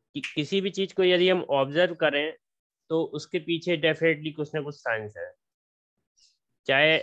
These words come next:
यदि आप जो सांस ले रहे हैं उसमें भी एक science है, आपकी जो body है वो भी एक पूरी science है,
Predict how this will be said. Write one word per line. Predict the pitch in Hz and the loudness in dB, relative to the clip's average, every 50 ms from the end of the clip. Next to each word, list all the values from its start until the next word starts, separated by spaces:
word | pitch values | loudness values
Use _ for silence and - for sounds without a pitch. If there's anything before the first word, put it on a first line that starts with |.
| - - | 0 -2
यदि | 151 143 139 151 160 | -4 -2 0 2 2
आप | 160 160 147 | 2 2 0
जो | 147 160 165 165 | 0 -2 -2 -2
सांस | 156 131 - - 143 143 160 180 175 - | -2 -4 -10 -8 -4 -2 -2 -2 -2 -2
ले | 175 160 160 | -2 0 2
रहे | 160 156 | 2 2
हैं | 156 170 | 2 0
उसमें | 156 147 139 - 165 160 156 | -2 -4 -6 -4 -4 -4 -2
भी | 160 160 | -2 -4
एक | 156 156 _ | -4 -8 _
science | - 135 127 123 113 107 - _ | -6 -4 -4 -4 -6 -10 -16 _
है, | 85 85 _ _ _ _ _ _ _ _ - | -20 -20 _ _ _ _ _ _ _ _ -4
आपकी | 123 131 - - 170 160 | -4 -4 -2 -2 -2 -2
जो | 165 | 0
body | 151 147 139 147 156 160 165 175 | 0 2 0 2 2 2 2 2
है | 170 | 2
वो | 165 160 156 151 | 2 2 0 -2
भी | 151 156 156 | -2 -2 -4
एक | 156 151 - | -4 -6 -6
पूरी | 151 151 156 160 | -6 -6 -6 -6
science | 151 - 127 120 120 113 107 - - | -6 -2 -2 -2 -2 -2 -6 -12 -16
है, | - | -16